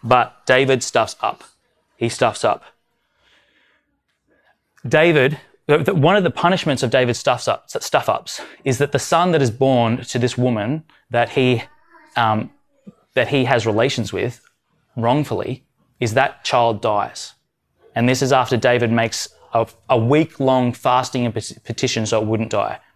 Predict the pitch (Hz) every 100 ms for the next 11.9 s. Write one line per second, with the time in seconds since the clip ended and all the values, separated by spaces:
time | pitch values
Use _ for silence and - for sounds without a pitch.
0 | _ 110 113 107 110 - 110 107 101 _
1 | _ _ _ _ _ _ _ _ _ _
2 | _ 113 107 98 - _ _ - 107 104
3 | - _ _ _ _ _ _ _ _ -
4 | 110 110 101 98 92 95 _ _ _ _
5 | _ _ _ _ - 127 139 139 135 123
6 | 131 127 113 107 143 120 101 - - _
7 | _ _ - 139 131 123 - 131 110 -
8 | - _ _ _ _ _ _ _ - 127
9 | 127 - 143 151 127 113 123 120 143 160
10 | 175 196 - - 156 156 139 160 139 131
11 | 123 123 120 123 117 - 117 104 -